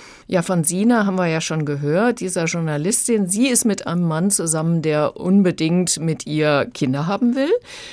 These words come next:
Und sie wird jetzt aber einfach nicht schwanger, sodass die beiden schließlich sogar über künstliche Befruchtung nachdenken, also ganz im Gegensatz zu Eva Lohaus sind.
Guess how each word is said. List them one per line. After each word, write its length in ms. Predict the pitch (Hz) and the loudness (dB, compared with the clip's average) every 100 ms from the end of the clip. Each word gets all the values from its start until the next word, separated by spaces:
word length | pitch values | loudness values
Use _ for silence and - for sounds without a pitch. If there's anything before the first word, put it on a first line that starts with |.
| - - | -18 -10
Und 180 | 185 180 | -2 0
sie 160 | 180 170 | 2 4
wird 180 | 247 - | 6 4
jetzt 180 | 220 | 2
aber 240 | - 185 - | 2 0 0
einfach 320 | 202 208 196 | 0 0 -2
nicht 200 | 175 - | -2 -2
schwanger, 580 | - 147 156 320 185 147 | -4 -2 0 2 2 0
sodass 300 | 151 151 170 | -2 -2 -4
die 100 | 170 | -4
beiden 360 | 151 143 196 175 | -2 0 0 -2
schließlich 560 | - 185 220 175 180 | -4 -4 -4 -4 -4
sogar 400 | - 165 165 165 | -4 -2 0 0
über 240 | - 156 156 | 0 0 -2
künstliche 480 | 185 190 160 170 156 | -2 -2 -2 -2 -4
Befruchtung 760 | 147 - 220 - - 127 127 131 | -4 -2 0 0 0 0 0 -2
nachdenken, 840 | 147 139 127 - 123 131 135 131 | 0 0 0 -2 -2 -2 -2 -4
also 260 | 78 123 139 | -2 -4 -4
ganz 260 | 131 151 - | -2 -2 -2
im 140 | 143 | 0
Gegensatz 500 | 196 165 131 117 - | 2 2 0 -4 -4
zu 140 | 135 | -6
Eva 300 | - 127 143 | -4 -6 -6
Lohaus 680 | 135 131 123 147 - - - | -4 -2 -4 -4 -4 -4 -4
sind. 340 | - 95 - | -4 -4 -4